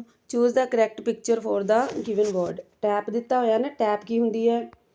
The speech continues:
ਸਾਨੂੰ ਸਾਰਿਆਂ ਨੂੰ ਪਤਾ ਹੀ ਹੈ, ਟੈਪ ਹੁੰਦੀ ਹੈ ਟੂਟੀ, ਪਾਣੀ ਵਾਲੀ, ਠੀਕ ਹੈ। ਨੈਕਸਟ ਆ ਗਿਆ choose the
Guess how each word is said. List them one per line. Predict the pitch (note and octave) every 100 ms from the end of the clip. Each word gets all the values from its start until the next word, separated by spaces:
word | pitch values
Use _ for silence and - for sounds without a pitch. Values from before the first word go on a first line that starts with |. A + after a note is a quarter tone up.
| _ _ _ _ G#3+
ਸਾਨੂੰ | G#3 A3
ਸਾਰਿਆਂ | G#3+ G#3+
ਨੂੰ | B3
ਪਤਾ | A#3 G#3 G#3
ਹੀ | A3 A3
ਹੈ, | A3 A3+ A3+ _ _
ਟੈਪ | F#3+ F#3+ F#3+
ਹੁੰਦੀ | G#3 G3 G3
ਹੈ | A3 C4 D4+ _ _ _ _ -
ਟੂਟੀ, | A3+ A3 - D#3 -
ਪਾਣੀ | F#3+ F#3 F#3+
ਵਾਲੀ, | E3+ D3 - -
ਠੀਕ | A3+ A3+
ਹੈ। | C#4+ - _ _ _ _ _
ਨੈਕਸਟ | G3 G3 G3+ -
ਆ | A#3 G#3+
ਗਿਆ | G3+ G3 G3+ A#3 - _ _ _ _ _ _ _ _ - _ _ _ _ _ _ _ _ _ _ _ _ _ _ _ _ _ _ _ _
choose | B3 A#3+ B3+
the | A#3+